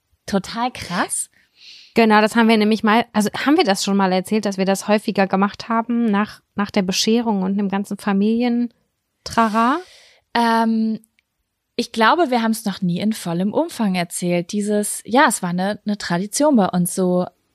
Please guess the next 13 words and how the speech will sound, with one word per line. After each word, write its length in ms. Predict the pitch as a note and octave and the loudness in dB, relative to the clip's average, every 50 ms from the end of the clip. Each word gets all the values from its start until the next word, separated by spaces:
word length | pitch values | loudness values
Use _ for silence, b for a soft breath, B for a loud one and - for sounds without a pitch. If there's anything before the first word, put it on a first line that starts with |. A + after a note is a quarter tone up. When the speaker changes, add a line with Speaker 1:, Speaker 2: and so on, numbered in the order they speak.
| _ _ - | _ _ -18
Speaker 1:
ich 120 | - - | -10 -4
glaub, 220 | - F#3 E3+ - | -2 -2 -2 -2
so 380 | - - F3+ F3 E3+ E3 E3+ - _ _ _ _ _ _ _ _ _ _ _ _ _ _ _ _ _ _ _ _ - | -4 -4 -4 -2 -2 -4 -6 -10 _ _ _ _ _ _ _ _ _ _ _ _ _ _ _ _ _ _ _ _ -14
vier 320 | - - - - G3 F3 | -10 -6 -2 0 0 0
Jahre 340 | D#3+ D3+ D3 D3+ D#3 F3+ F3+ | 0 -2 -4 -6 -4 -4 -2
lang, 260 | G3 A3 B3+ D4 F4 G4 - | -2 0 -2 -2 -4 -8 -8
vier, 240 | - - C#4 D#4 - | -2 2 2 2 2
fünf 300 | - A3+ G3 F#3 - - | 2 0 0 0 0 -2
Jahre 300 | F3 E3+ E3 E3 F3 F#3 | -2 -2 -2 -2 0 0
lang, 280 | G3 A3 A#3 B3 D4 E4+ B B B B B B B B B | 2 2 2 0 0 -4 B B B B B B B B B
dass 360 | - F#3+ G#3 B3 - - - | 2 2 2 2 0 -2 -6
sobald 640 | - G3 F#3 - _ - G3+ F#3+ A3+ C#4 D4 - - | -6 -6 -8 -6 _ -2 0 0 0 -2 -2 -4 -4
wir 140 | D4+ D4 | -4 -4